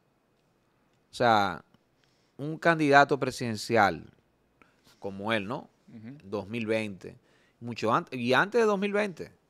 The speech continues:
Speaker 1: porque él se enroló, fue por ahí, por esos días, imagino, dos mil diecinueve, yo no sé cuándo, cuándo él se enroló al P R M,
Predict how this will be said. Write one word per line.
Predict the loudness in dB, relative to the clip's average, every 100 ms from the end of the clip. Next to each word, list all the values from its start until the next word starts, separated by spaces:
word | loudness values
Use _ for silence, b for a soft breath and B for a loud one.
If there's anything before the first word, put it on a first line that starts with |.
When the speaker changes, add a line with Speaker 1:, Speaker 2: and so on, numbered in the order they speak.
| _ _ _ _ _ -18
Speaker 1:
porque | -4 2 4 4 2 -2 -10 -16
él | -18 -6
se | -4
enroló, | 0 4 8 8 6
fue | 4 2
por | 4 2
ahí, | 2 -2
por | -4
esos | -4 -4 -4
días, | -6
imagino, | -6 -10 -8 -6
dos | -6
mil | -8
diecinueve, | -12 -10 -8 -6 -6 -8
yo | -10
no | -8
sé | -8
cuándo, | -6 -6
cuándo | -6
él | -8
se | -8
enroló | -4 0
al | 0
P | -2
R | -8 -8
M, | -12